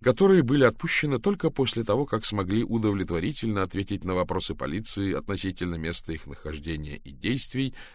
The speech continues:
в момент совершения преступлений. Нельзя сказать, что не было получено вообще никакого результата. Некоторые факты были взяты на карандаш и отложены, как имеющие определённую ценность,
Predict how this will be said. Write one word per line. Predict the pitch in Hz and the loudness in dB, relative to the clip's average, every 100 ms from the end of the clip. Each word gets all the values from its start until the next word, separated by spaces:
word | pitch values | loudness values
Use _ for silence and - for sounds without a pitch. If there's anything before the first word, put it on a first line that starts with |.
| _ | _
в | 98 113 | 2 4
момент | 110 131 185 | 6 4 0
совершения | - 110 85 - 82 85 - | 0 -2 0 -4 -4 -6 -8
преступлений. | - - - - - - _ - - - - | -10 -10 -10 -14 -16 -18 _ -20 -20 -20 -2
Нельзя | 208 233 123 101 | 4 4 6 2
сказать, | - 82 98 - | 2 2 4 2
что | 85 | 0
не | 85 98 | 0 2
было | 98 87 | 2 2
получено | 82 95 - 87 | 0 -2 0 0
вообще | 82 - 90 | 0 0 -2
никакого | 92 110 113 120 | -2 -4 -2 0
результата. | 127 139 175 175 - - - - _ _ _ - - | 0 0 0 0 -2 -6 -16 -20 _ _ _ -14 4
Некоторые | 123 131 117 113 110 | 6 8 6 6 6
факты | - 117 - 104 | 6 4 4 2
были | 110 104 | 4 4
взяты | 85 98 90 82 | 4 2 2 -2
на | 80 | -2
карандаш | - 69 60 71 151 - | -2 -4 -2 -2 -2 -4
и | 69 | -4
отложены, | 65 65 67 90 165 214 - - | -6 -6 -6 -4 -4 -6 -10 -10
как | - 101 - | 0 0 2
имеющие | 107 101 113 120 - 117 117 | 0 2 2 2 2 2 2
определённую | 107 110 101 110 110 117 117 | 0 2 4 6 6 2 2
ценность, | - 160 90 80 - - | 4 4 2 -2 -6 -8